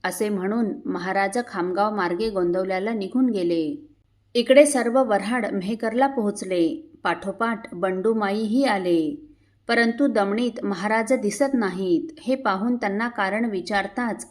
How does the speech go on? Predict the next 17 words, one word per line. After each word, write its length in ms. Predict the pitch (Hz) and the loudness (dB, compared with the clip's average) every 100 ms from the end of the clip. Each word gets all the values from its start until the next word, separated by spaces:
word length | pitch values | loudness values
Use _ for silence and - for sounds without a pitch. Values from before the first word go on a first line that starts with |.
| - | -8
त्यांनी 260 | 202 196 | -6 -2
महाराजांचा 680 | 233 185 190 202 202 196 240 | -4 -4 -4 -4 -4 -4 -4
निरोप 400 | 214 185 202 208 | -4 -2 -4 -4
सर्वांना 560 | 247 196 180 190 214 262 | -6 -4 -6 -6 -4 -4
सांगितला. 680 | 220 185 180 180 175 160 147 _ _ _ _ _ _ _ | -4 -6 -8 -6 -6 -6 -10 _ _ _ _ _ _ _
ते 80 | 277 | 4
ऐकून 560 | 277 220 202 - 254 202 | 6 4 0 2 0 0
सर्वांच्याच 800 | 185 208 185 190 196 214 240 240 | -2 -2 -2 -2 -4 -2 -2 -2
आनंदावर 680 | - 196 196 202 196 202 247 | -2 0 -2 0 0 2 0
विरजण 500 | 202 185 190 240 254 | 0 -2 0 0 0
पडले. 680 | 233 175 180 165 156 147 - _ _ - | 0 0 2 0 0 -4 -12 _ _ -12
नवरदेव 560 | 185 180 185 185 196 196 - | -2 0 2 0 -2 -2 -2
तर 100 | 247 - | -2 -2
एकदम 380 | 170 165 233 | -4 -2 -2
रुष्ट 320 | 196 180 - 233 | 0 -4 -6 -4
होऊन 340 | 202 214 247 | -2 0 0
बसले 680 | 196 180 226 226 160 151 | 0 -2 -2 -2 -2 -4